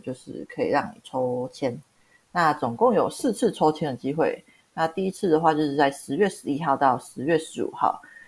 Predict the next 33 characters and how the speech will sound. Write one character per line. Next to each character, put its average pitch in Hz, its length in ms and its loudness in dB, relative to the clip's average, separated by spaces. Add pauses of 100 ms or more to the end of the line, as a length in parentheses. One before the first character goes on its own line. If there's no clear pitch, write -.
(140)
就 151 80 -8
是 160 80 -2
我 139 80 2
们 135 160 -4
这 247 100 6
一 254 40 2
集 151 140 2
上 190 260 2
映 180 60 0
的 143 100 -4
时 - 100 -8
候， 135 100 2
就 135 60 0
是 143 80 2
刚 147 160 2
好 143 120 -4
在 135 160 -2
第 - 180 -10
一 143 80 -2
次 - 160 -8
的 - 100 -2
区 143 220 -6
间 127 240 -2
里 - 80 -8
面。 131 160 -2
如 151 80 2
果 147 120 6
还 131 220 2
没 143 140 -2
有 143 180 2
去 131 460 0
就 131 100 -8
是 123 400 -2